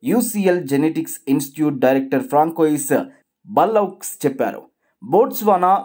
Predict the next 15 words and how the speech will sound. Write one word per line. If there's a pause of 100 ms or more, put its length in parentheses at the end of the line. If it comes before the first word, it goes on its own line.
దక్షిణాఫ్రికా
మరియు
హాంకాంగ్
నుండి
వచ్చే
లేదా
రవాణా
చేసే
ప్రయాణికులందరినీ (260)
కఠినమైన
స్క్రీనింగ్
మరియు
టెస్టింగ్
ప్రారంభించాలని (280)
కేంద్ర